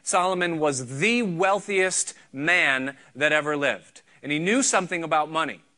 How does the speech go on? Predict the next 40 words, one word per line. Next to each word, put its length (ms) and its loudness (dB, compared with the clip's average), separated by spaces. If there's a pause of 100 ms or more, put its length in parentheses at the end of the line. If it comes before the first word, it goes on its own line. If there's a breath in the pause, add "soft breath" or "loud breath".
(360 loud breath)
And 100 -8
what 80 -4
Solomon 480 2
is 100 0
gonna 220 2
do 300 0
here 240 0
in 240 0
this 200 0
text 680 -4 (380 loud breath)
is 120 -2
something 360 2
quite 320 -2
remarkable, 640 -2 (320 loud breath)
is 100 -4
that 140 2
he's 180 0
gonna 220 0
hold 640 0 (160)
money 500 0
up 320 0 (640 loud breath)
in 120 0
the 80 0
prism 840 -2 (220 soft breath)
of 200 0
the 100 2
truth 420 -2
of 160 -2
God, 540 0 (440 soft breath)
and 140 -4
he's 220 2
gonna 280 0
expose 920 0
it 140 -2
very 320 2
clearly 680 -2
for 160 -4
what 200 0
it 100 0
is. 500 -2